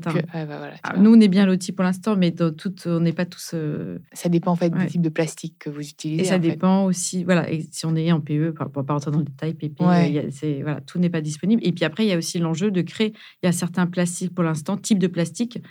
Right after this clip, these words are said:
Speaker 1: là, qui sont plus ou moins mous, qui sont pas encore disponibles en, en recyclé.
Speaker 2: Mais
Speaker 1: Donc,
Speaker 2: alors,
Speaker 1: on
Speaker 2: comment
Speaker 1: travaille.
Speaker 2: faire pour moins gaspiller, finalement, nos produits si au bout d'une certaine, euh, tu vois, même, on voit des dates de péremption et parfois, on n'a pas fini d'utiliser nos produits. Est-ce qu'il faut s'y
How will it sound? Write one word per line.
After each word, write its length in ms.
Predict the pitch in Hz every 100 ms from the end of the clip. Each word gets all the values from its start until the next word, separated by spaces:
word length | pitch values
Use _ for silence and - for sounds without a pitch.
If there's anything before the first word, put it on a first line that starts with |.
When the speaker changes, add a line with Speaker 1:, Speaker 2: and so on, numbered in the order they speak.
| - _ -
Speaker 1:
là, 80 | 156
qui 80 | 156
sont 100 | 170
plus 160 | 170
ou 60 | 170
moins 180 | 170 165
mous, 260 | 185 233 233
qui 140 | -
sont 100 | 185
pas 160 | 175 196
encore 360 | 202 180 196 190
disponibles 580 | 170 - 170 170 185
en, 60 | 170 -
en 140 | 156
recyclé. 440 | 160 160 175 - - _ _ _ - - -
Speaker 2:
Mais 80 | 196
Speaker 1:
Donc, 80 | 196
Speaker 2:
alors, 80 |
Speaker 1:
on 40 | 180
Speaker 2:
comment 160 | 262 240
Speaker 1:
travaille. 140 | 262 185
Speaker 2:
faire 200 | 165 262 262
pour 160 | - 175
moins 260 | 175 208 214
gaspiller, 640 | 196 175 - - 190 208 202
finalement, 480 | - 185 170 170 190
nos 100 | 185
produits 380 | 175 185 180 269
si 180 | - 202
au 60 |
bout 160 | 170 180
d'une 200 | 175 175
certaine, 480 | - 190 - 208 185
euh, 160 | 170 165 - - - _
tu 80 | -
vois, 120 | 233
même, 260 | 220 208 185
on 80 |
voit 220 | 156 160 185
des 140 | 170
dates 140 | 160
de 60 | 156
péremption 560 | 156 151 147 147 220 226
et 60 |
parfois, 300 | 170 147 220
on 40 | 190
n'a 80 |
pas 180 | 147 196
fini 220 | 180 196
d'utiliser 320 | 190 - 165 170
nos 120 | 170
produits. 360 | - 170 165
Est-ce 160 | 175 -
qu'il 120 | 175
faut 120 | -
s'y 140 | 165